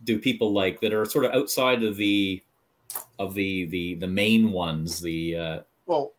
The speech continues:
Speaker 2: I've already, I already said I love Sisko. Of course, I'm a, I'm a huge Kirk fan, as everybody probably should be.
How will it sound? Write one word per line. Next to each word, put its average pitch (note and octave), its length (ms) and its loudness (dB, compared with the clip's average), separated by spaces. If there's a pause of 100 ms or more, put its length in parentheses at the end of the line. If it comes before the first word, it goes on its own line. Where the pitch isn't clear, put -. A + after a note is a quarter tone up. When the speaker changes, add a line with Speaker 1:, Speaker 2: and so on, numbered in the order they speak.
(240)
Speaker 2:
I've F3+ 180 4
already, D3+ 420 2
I D3+ 160 4
already C#3 200 0
said C#3 160 0
I B2+ 60 6
love B2 220 4
Sisko. - 320 -8
Of G2+ 120 -8
course, E3+ 180 2
I'm D#3 120 4
a, D#3 160 -4
I'm F3 100 2
a E3+ 60 2
huge F#3+ 260 -2
Kirk D#3 300 0
fan, G#2+ 440 -8
as B2 200 -6
everybody A#2 420 -2
probably G#2 440 -6
should G#2+ 260 -8
be. - 240 -12